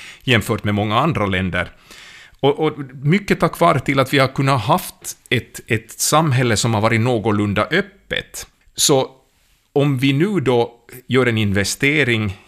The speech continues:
i att, att försöka pressa ner smittalen nu så effektivt som möjligt, samtidigt som, som man hinner, eh, komma längre med, med vaccinationerna,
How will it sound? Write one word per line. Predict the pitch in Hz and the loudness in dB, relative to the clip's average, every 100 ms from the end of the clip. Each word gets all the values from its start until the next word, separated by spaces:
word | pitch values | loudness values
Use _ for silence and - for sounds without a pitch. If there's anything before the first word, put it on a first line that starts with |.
| _ | _
i | 120 101 | -4 0
att, | 98 98 - | -2 -4 -8
att | - - | -8 -6
försöka | - 107 117 104 | -4 -2 -2 -4
pressa | 95 113 101 - 101 | -6 -4 -4 -2 -2
ner | 107 110 92 80 - _ _ _ - | 0 2 0 -2 -14 _ _ _ -10
smittalen | - 120 117 - 107 95 87 90 | -4 -2 -2 -4 -4 -2 -2 -4
nu | 101 90 - | -6 -8 -6
så | - | -2
effektivt | 107 - 92 104 - | -2 -2 -4 -4 -4
som | 104 104 | -4 -2
möjligt, | 117 101 95 | 0 0 -2
samtidigt | - 113 98 107 85 | 0 0 0 -4 -2
som, | - 101 98 - - - - | -2 -2 -4 -10 -20 -20 -6
som | - 110 | 0 2
man | 104 | 2
hinner, | 95 120 104 101 98 92 92 | 2 2 2 -2 -4 -4 -2
eh, | 82 67 - - - - _ | -2 -4 -14 -20 -20 -20 _
komma | - 107 101 | 0 2 2
längre | 113 131 107 104 | 2 2 0 0
med, | 98 90 | 0 -2
med | 101 95 | -2 -2
vaccinationerna, | 92 - 98 95 147 127 104 104 | -2 -2 -2 -2 -2 0 0 -2